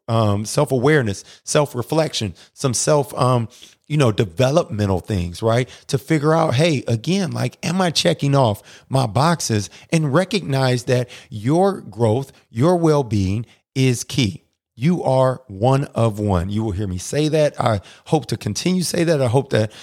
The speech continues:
I continue to get that to press upon my mind to share with you. You are one of one. There is no one else like you,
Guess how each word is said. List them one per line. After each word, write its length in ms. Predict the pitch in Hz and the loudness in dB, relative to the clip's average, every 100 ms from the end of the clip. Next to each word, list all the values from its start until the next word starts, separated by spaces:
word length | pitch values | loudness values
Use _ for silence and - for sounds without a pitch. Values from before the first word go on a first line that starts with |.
| - - | -8 -6
I 80 | |
continue 400 | 110 101 - 170 | -4 -4 -2 0
to 80 | 139 | 0
get 220 | 117 151 | 0 -2
that 180 | 139 127 | 0 -2
to 100 | - | -4
press 260 | - 147 - | -4 -2 -2
upon 260 | 127 131 | -2 -2
my 100 | 110 | -2
mind 420 | 101 127 151 151 127 | -2 0 0 0 -2
to 100 | 110 | -4
share 320 | - 151 160 | -2 0 0
with 160 | 156 | 0
you. 140 | 160 151 - - | -4 -6 -8 -4
You 240 | 143 247 | 0 0
are 160 | - 170 | 2 0
one 240 | 160 170 | 0 0
of 120 | 170 139 | 0 0
one. 200 | 208 143 | 0 0
There 160 | 175 | 0
is 120 | 170 | 0
no 140 | 147 170 | 2 2
one 160 | 175 | 2
else 240 | 170 160 - | 2 0 0
like 300 | 165 175 - | 0 0 -6
you, 140 | 104 | -16